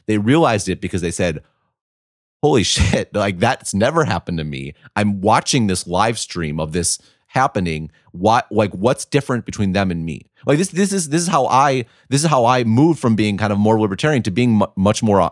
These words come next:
on, on the left and identifying as someone who's much more of, of a liberal is, um, I moved abroad. And I remember, and I came back and I was talking to, s-, you know, someone, to a professor who,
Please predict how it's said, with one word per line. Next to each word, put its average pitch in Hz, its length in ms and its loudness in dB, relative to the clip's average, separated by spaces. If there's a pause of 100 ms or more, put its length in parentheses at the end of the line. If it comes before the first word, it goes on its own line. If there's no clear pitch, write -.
on, 90 260 0
on 87 160 -2
the 85 60 0
left 107 280 0
and 87 40 -2
identifying 90 460 0
as 87 180 0
someone 87 280 -2
who's 78 160 -6
much 85 160 -8
more 78 260 -4
of, 82 160 -4
of 85 120 -6
a 87 40 -2
liberal 113 460 2 (320)
is, 110 340 2 (400)
um, 85 540 0 (920)
I 107 80 -2
moved 113 240 0
abroad. 117 460 0 (340)
And 117 260 0
I 110 40 2
remember, 131 380 0
and 107 160 0
I 104 60 0
came 131 300 -2
back 139 420 0
and 104 560 -2
I 98 140 0
was 101 260 0
talking 127 440 -2
to, 110 60 -2
s-, - 240 -6 (120)
you 107 80 0
know, 95 120 2
someone, 95 540 0 (140)
to 98 160 0
a 95 160 0
professor 110 480 0
who, 95 240 2